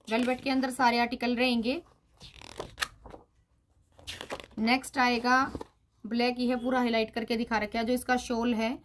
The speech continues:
वेलवेट के अंदर फोर साइडेड border और पूरे में धागे का काम आएगा बिल्कुल finishing से। ये bottle green color जाएगा, Color देख लें एक बार, सारा पता लग जाता है इससे कि काम कहाँ कितना है, वो देख लें एक बार। Next जो है इसका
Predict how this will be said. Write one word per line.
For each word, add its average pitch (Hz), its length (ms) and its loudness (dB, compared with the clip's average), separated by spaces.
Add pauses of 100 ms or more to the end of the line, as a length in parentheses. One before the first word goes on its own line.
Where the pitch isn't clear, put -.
(300)
वेलवेट 233 300 2
के 240 100 0
अंदर 240 180 2
फोर 247 240 0
साइडेड 220 360 0
border 220 420 0 (340)
और 220 100 2
पूरे 302 500 0
में 285 220 2
धागे 214 300 4
का 233 120 2
काम 214 260 2
आएगा 190 280 -2
बिल्कुल 214 280 -6
finishing 196 460 -6
से। 175 180 -8 (960)
ये 262 120 6
bottle 262 320 2
green 269 260 4
color 269 220 2
जाएगा, 262 500 2 (460)
Color 254 200 2
देख 254 240 2
लें 254 80 2
एक 214 120 -2
बार, 262 280 2 (240)
सारा 233 240 4
पता 262 220 2
लग 262 160 2
जाता 240 280 4
है 240 60 6
इससे 262 240 2
कि 262 160 -2
काम 254 300 2
कहाँ 214 280 0
कितना 240 360 0
है, 240 220 0
वो 226 160 -4
देख 240 260 0
लें 226 100 0
एक 220 100 -4
बार। 240 260 2 (840)
Next 262 320 0 (100)
जो 294 160 2
है 262 160 4
इसका 262 520 2